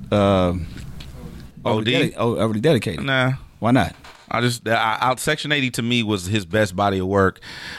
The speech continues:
Speaker 2: damn near to date until Damn. To me, that's my own personal opinion. I don't
Speaker 1: Right.
Speaker 2: expect nobody to ride with me.
Speaker 1: Why?
Speaker 2: I think it was, like you said, impact, timing.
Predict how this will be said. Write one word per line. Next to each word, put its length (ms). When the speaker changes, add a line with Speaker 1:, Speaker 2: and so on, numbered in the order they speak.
Speaker 2:
damn 260
near 100
to 120
date 240
until 300
Damn. 420
To 100
me, 360
that's 240
my 220
own 180
personal 340
opinion. 380
I 40
don't 100
Speaker 1:
Right. 60
Speaker 2:
expect 300
nobody 340
to 60
ride 260
with 180
me. 100
Speaker 1:
Why? 340
Speaker 2:
I 80
think 240
it 40
was, 220
like 140
you 60
said, 220
impact, 580
timing. 580